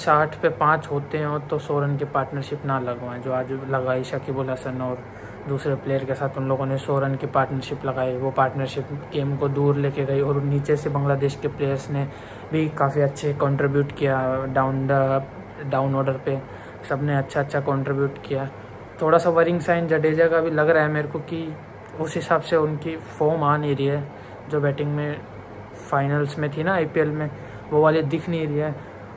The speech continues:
होप करता हूँ कि finals या World Cup के अंदर form दोबारा आ जाए, तो वही हमें हमारा rockstar जडेजा देखने को मिले, जो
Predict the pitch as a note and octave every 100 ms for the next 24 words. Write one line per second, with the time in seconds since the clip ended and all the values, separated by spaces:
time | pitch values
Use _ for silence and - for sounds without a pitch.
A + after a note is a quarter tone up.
0 | D#3 D#3 - E3 E3 D#3+ D#3+ D3+ D3 C#3+
1 | D3+ C#3+ - - D3+ C#3+ C#3 C3+ C#3+ C#3+
2 | D3 C#3+ D3+ D3 D3 C#3+ D3 C#3+ C#3 C#3
3 | C#3 C#3 C3+ C#3+ C#3 - C3+ C3+ C#3+ C#3
4 | C#3 C#3 C3+ C#3 C3+ C3+ B2+ C3+ C3+ -
5 | D3+ C#3+ C#3+ C#3+ C#3+ C#3 C3+ D3 C#3+ C#3+
6 | C#3+ C3 C#3+ C#3+ - - - - - -
7 | C#3